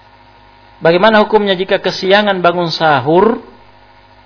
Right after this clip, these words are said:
dan dalam keadaan junub? Sudah kesiangan, junub lagi. Nah, eh,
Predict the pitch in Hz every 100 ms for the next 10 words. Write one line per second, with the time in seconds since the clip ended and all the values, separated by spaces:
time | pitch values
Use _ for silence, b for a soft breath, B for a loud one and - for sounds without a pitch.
0 | _ _ 139 156 143 127 131 139 139 160
1 | 156 147 147 143 - _ _ _ _ _
2 | _ _ _ _ _ _ _ _ _ _
3 | _ _ _ _ _ _ _ - - 156
4 | 156 156 - 180 180 143 160 185 - _
5 | _ _ _ _ _ _ _ _ - 180
6 | 139 - 123 - - _ _ _ _ _
7 | _ _ _ _ _ _ _ _ _ _
8 | 131 117 95 117 B B B B B -
9 | _ _ _ _ _ _ _ _ - -